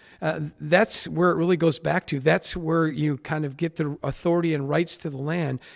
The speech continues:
and the Bible itself. And I would also say, uh, we don't condone every decision that modern and in many cases secular Israel and their leaders have made, but we do support Israel's right to exist because of God's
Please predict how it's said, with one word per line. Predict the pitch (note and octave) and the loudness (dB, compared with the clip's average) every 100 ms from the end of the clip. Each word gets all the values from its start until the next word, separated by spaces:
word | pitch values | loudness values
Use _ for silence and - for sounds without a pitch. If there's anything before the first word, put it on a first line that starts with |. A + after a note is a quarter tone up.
| - | -4
and | D#3 | 0
the | D3 | 0
Bible | C#3+ C#3+ C#3+ | 0 0 -2
itself. | C#3+ - F#3 F#3 C#3 - | -4 -4 -2 -2 -4 -4
And | C3 B2 - - - - | -6 -6 -12 -20 -20 0
I | E3 | 4
would | F3 | 8
also | A#3 B3+ | 8 6
say, | G#3 - E3+ D#3+ - - - | 4 6 8 6 0 -16 -8
uh, | - - | -8 -8
we | F3+ E3+ A3 | -6 0 4
don't | C4 A#3 - | 6 4 4
condone | F3 D#3 D3+ F3+ F#3 C3+ C#3+ | 4 6 6 8 8 6 4
every | D#3 D#3+ E3 | 4 6 6
decision | D3+ D#3 - F#3 F#3 E3 C#3 | 4 2 4 4 4 4 2
that | D3 C#3+ | 0 0
modern | C#3+ C#3+ D#3 D#3+ E3 D#3 D3+ D#3+ | 0 4 6 6 6 6 4 0
and | C#3 | 0
in | C#3 | 2
many | C3+ D#3 E3 | 2 4 2
cases | C#3+ - D#3 - D3+ C3+ | 2 0 0 0 0 2
secular | - E3+ - D3+ D3+ | 2 0 0 -2 0
Israel | - F3 D#3+ D3 C#3 B2 - - - | 2 2 4 2 2 0 -8 -20 -4
and | D3 D3 | 0 2
their | C#3+ | 4
leaders | D3+ E3+ D#3+ - | 4 6 4 2
have | C3+ | 2
made, | C3+ D#3+ G3 C3+ A#2 - - - - | 2 4 4 2 -2 -10 -20 -6 2
but | D#3 | 4
we | D#3 | 6
do | C#3+ G#3+ | 6 6
support | A3+ A3+ - E3 D#3 | 6 4 4 6 6
Israel's | E3 D#3+ D#3 D3 - | 4 4 2 2 0
right | D3 D#3+ E3 | 2 2 2
to | D#3+ | -2
exist | C#3+ B2+ F#3+ G#3 D#3+ | -2 0 0 0 0
because | - C#3+ D3 C3+ | -4 -4 -2 -2
of | C#3 C3 | -4 -6
God's | D3 D3+ D#3 - | -6 -2 -2 -4